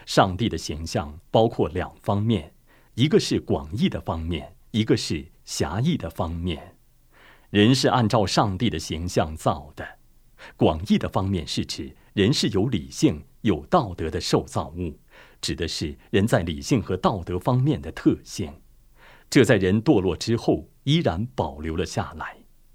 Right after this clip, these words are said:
所以，如果你翻到创世纪第九章六节，就会看到那里说流人血是攻击上帝的形象。从这个上下文来看，人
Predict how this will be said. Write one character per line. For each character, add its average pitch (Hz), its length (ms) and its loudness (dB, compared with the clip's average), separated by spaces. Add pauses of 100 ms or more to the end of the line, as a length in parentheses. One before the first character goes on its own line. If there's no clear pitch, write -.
(280)
所 - 260 -2
以， 73 240 -10 (280)
如 120 160 2
果 123 140 6
你 87 100 4
翻 113 240 2
到 82 300 -2
创 98 260 0
世 - 140 -6
纪 82 220 -6
第 127 180 -2
九 69 260 -6
章 113 220 -2
六 131 240 2
节， 71 380 -12 (200)
就 107 160 2
会 85 140 -4
看 80 260 -6
到 76 240 -10 (180)
那 104 160 2
里 73 120 -8
说 92 320 -2 (140)
流 120 200 6
人 120 240 2
血 78 380 -6
是 - 240 -4
攻 147 260 4
击 143 240 -2
上 98 400 0
帝 123 160 0
的 80 100 -8
形 71 360 -10
象。 - 420 -6 (800)
从 120 240 6
这 135 140 6
个 113 100 6
上 110 240 2
下 90 180 0
文 76 180 -4
来 73 160 -4
看， - 400 -8 (200)
人 107 380 4